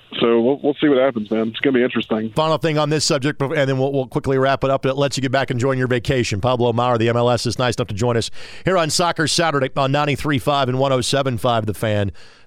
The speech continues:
Speaker 2: Does this even spill over to Claudio and what he does with Austin F C?
Speaker 1: I mean, it has to. If I'm, I just, like,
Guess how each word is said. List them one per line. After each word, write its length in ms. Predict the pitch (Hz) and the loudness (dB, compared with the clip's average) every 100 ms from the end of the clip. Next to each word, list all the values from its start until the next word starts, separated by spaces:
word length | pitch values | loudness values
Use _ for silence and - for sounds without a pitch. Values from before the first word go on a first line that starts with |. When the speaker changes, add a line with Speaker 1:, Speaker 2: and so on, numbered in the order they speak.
| - 92 | -10 0
Speaker 2:
Does 400 | 143 208 240 160 | 2 2 0 0
this 360 | 226 - - | 0 0 -4
even 300 | 175 196 175 | -2 -2 0
spill 300 | - - 175 | -2 -2 0
over 200 | 170 156 | 2 0
to 160 | - 147 | -2 -2
Claudio 640 | - 175 175 156 131 123 139 | 0 0 2 2 2 2 2
and 180 | 120 | 0
what 140 | 131 127 | 0 0
he 100 | 135 | 0
does 260 | 127 127 | 2 2
with 120 | 117 120 | 2 2
Austin 340 | 117 - 113 | 0 0 -2
F 140 | 104 | -2
C? 260 | - 107 82 - - - - _ _ _ _ _ _ _ _ _ | -2 -4 -4 -8 -20 -20 -20 _ _ _ _ _ _ _ _ _
Speaker 1:
I 100 | 143 | -2
mean, 380 | 127 120 110 104 - - | 2 2 2 -4 -8 -4
it 120 | - | 0
has 360 | 110 110 113 - - | 0 0 -2 -4 -6
to. 340 | 101 - 127 123 | -4 -2 0 0
If 140 | 120 | 0
I'm, 260 | 135 131 123 123 | 0 0 -2 -2
I 120 | 123 | -2
just, 320 | 123 117 - | 0 -2 0
like, 240 | 107 98 | 0 0